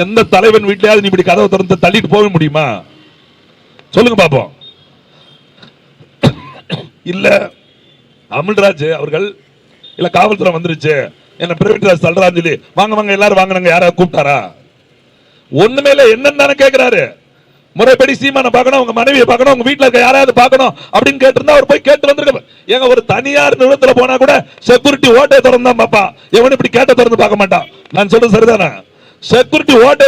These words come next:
திறந்து அந்த ஓட்டை வழியா தான் போலீஸ் இன்ஸ்பெக்டரா இருந்தாலும் சரி, யாரா இருந்தாலும் பேசிருக்கணும். அவன் உள்ள போய் நான் கேட்டு வரேன், கம்பெனில கேட்டு வரேன், மேனேஜர்கிட்ட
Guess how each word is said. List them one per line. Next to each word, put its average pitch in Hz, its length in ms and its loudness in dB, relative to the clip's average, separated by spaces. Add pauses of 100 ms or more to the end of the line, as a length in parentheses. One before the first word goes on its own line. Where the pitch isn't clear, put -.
திறந்து 254 280 2 (400)
அந்த 254 100 0 (140)
ஓட்டை 294 240 2
வழியா 285 240 2
தான் 277 140 2
போலீஸ் 269 260 2
இன்ஸ்பெக்டரா 277 340 2
இருந்தாலும் 269 280 -2
சரி, 220 140 -2 (300)
யாரா 285 220 2
இருந்தாலும் 285 300 0
பேசிருக்கணும். 262 480 0 (280)
அவன் 262 180 4
உள்ள 302 180 2
போய் 277 160 2
நான் 254 160 -4
கேட்டு 285 260 0
வரேன், 247 220 0 (280)
கம்பெனில 262 440 0 (100)
கேட்டு 247 260 0
வரேன், 247 220 -2
மேனேஜர்கிட்ட 247 460 0